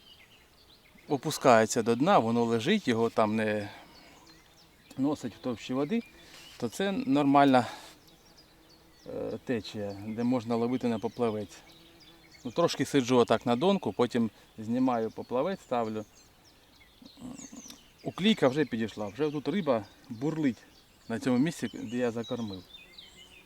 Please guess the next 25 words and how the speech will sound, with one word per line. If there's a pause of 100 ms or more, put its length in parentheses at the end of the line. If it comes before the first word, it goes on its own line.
(420)
Але
чи
вона
буде
клювати
з
дна? (1700)
Клюнула
з
дна. (880)
І
хто
тут
у
нас? (1500)
І
хто
тут
у
нас? (960)
О! (1200)
Оце
я
перейшов, (240)
дивіться.